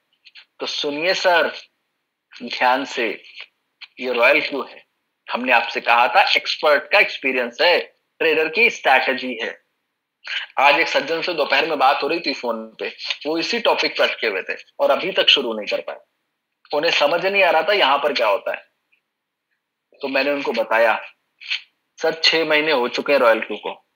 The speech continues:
छह महीने हो चुके हैं, और आप सोचिए, इन छह महीने में रॉयल क्यू चौसठ हजार डॉलर से और अट्ठाईस हजार डॉलर तक नीचे जा चुका है और अट्ठाईस हजार से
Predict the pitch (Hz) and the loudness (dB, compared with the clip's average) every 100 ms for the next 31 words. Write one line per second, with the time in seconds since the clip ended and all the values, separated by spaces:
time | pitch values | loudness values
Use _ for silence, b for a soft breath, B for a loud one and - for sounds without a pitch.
0 | _ _ _ _ _ - - - 214 135 | _ _ _ _ _ -8 -4 -2 2 2
1 | 156 143 113 98 - 85 - _ _ _ | 2 0 0 -6 -6 -8 -10 _ _ _
2 | _ _ _ _ _ - 123 127 - - | _ _ _ _ _ 2 4 4 0 -8
3 | 135 - 135 101 - _ _ _ - - | -6 -4 -2 -4 -10 _ _ _ -20 -20
4 | - - 165 143 - 170 208 196 151 127 | -14 -8 -6 -4 -2 0 2 2 2 2
5 | 113 175 - _ _ - 135 147 147 - | 0 -2 -4 _ _ -2 4 6 4 -2
6 | 175 240 - - 160 160 160 254 254 254 | -6 -6 -8 -2 2 2 2 -2 0 -4
7 | - 147 147 123 117 113 - 175 254 - | -2 0 0 2 0 -2 -2 -2 -2 -6
8 | _ _ - 147 - - - _ - 277 | _ _ 0 0 0 -6 -8 _ -4 -2
9 | 277 208 190 180 151 147 147 - - 143 | -2 0 2 2 2 0 -2 -4 -4 -8
10 | 139 110 92 - - - - _ _ _ | -6 -4 -4 -6 -12 -14 -14 _ _ _
11 | _ _ _ - B B 139 170 165 - | _ _ _ -20 B B 0 2 0 0
12 | 202 269 196 165 147 143 196 | 0 2 0 2 2 2 0